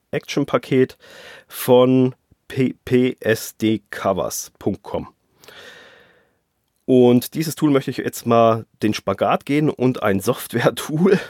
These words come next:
<laughs> für Photoshop in einem Podcast so ein bisschen näher bringen. Denn mit diesem, äh, Tool kann man solche coolen drei D Mockup-Cover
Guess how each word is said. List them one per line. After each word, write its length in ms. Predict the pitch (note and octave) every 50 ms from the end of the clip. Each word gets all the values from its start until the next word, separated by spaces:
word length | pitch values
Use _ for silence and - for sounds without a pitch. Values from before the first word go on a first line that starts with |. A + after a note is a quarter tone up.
| - -
<laughs> 180 | - - - -
für 260 | - - - C#3 G2+
Photoshop 720 | - - - D3+ E3 - D#3 C#3 - - D#3+ D3+ D#3 - _ _
in 220 | - C#3+ C#3+ C3
einem 340 | - A2+ A#2 A#2 B2 B2 A#2+
Podcast 540 | - - - B2 - - - A2 G2+ - -
so 60 | A2
ein 100 | G#2+ G2+
bisschen 320 | G2 G#2+ - - C3+ B2 - _ _
näher 340 | A2 A2+ A#2 B2 B2+ B2 A#2
bringen. 420 | - F#2+ G#2 F#2 E2+ D2 C#2 - _ _ _ - - - - - - - - - - - - - _ -
Denn 260 | C3 D3+ G3 G#3 G3
mit 160 | F3+ D3+ -
diesem, 680 | D3+ D#3+ F3+ - F#3 E3 D#3+ D#3+ D#3 D#3 D3+ C#3 D3 _ _ _
äh, 280 | - A#2+ B2 B2 A#2+ A2+
Tool 380 | - - - D3+ D#3 F3 F3
kann 260 | - - - C#3+ C#3+ D#3
man 300 | D#3 D3+ D3 C#3+ A#2+ G#2
solche 540 | - - C#3 C3+ C#3 D#3 D#3+ - - D#3
coolen 640 | C#3+ - - - C#3 C3+ C#3+ D3+ C#3+ C3+ C3 C3+ B2 -
drei 340 | - - - A#2 A2+ A#2+ B2
D 320 | A2+ - - B2+ C3 C#3 C3+
Mockup-Cover 920 | B2+ A2+ A#2+ B2 - B2 A#2+ A#2 - - - - A2+ A2 A2+ A2 G#2+ -